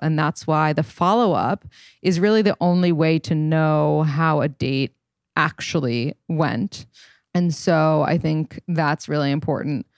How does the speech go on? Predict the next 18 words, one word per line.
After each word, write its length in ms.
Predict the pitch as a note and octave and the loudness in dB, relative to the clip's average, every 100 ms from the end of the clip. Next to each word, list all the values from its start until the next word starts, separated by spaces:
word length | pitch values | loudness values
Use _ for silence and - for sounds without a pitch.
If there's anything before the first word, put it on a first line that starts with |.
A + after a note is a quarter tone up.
| _ _ _ - | _ _ _ -14
to 420 | - D#3+ D3 C#3+ - | -2 0 2 0 -2
note. 720 | D#3 D3+ D3 - - - - _ | -2 -2 -4 -6 -14 -16 -16 _
How 300 | - - G3+ | -16 -4 -2
to 120 | G#3 C#4+ | 0 0
not 380 | G#3 E3 E3+ | 0 0 -2
fall 260 | - F3 E3 | 0 0 2
into 440 | - D#3+ - D#3+ D#3 | 0 -2 -2 -2 0
the 100 | D3 | -2
pattern 580 | - A3 A3+ E3 D#3+ E3 | 0 0 2 2 2 0
of 240 | D3+ C#3 | -2 -2
mommying 800 | D#3+ D#3+ E3+ E3+ E3 D#3+ D#3+ D#3+ - | -2 0 2 2 2 0 0 -2 -4
your 460 | D#3 D3 C#3+ C#3+ | -2 0 2 0
boyfriend, 640 | C#3+ C3+ C#3 - - - - | 0 -2 -2 -4 -6 -8 -4
like 220 | C#3 C#3 | -4 -4
home 340 | - D3+ D#3 | -2 0 0
chores 340 | D3 G#2+ A2 - | -2 -2 -2 -4
and 140 | - | -8
stuff. 400 | - - - - | -4 -4 -6 -10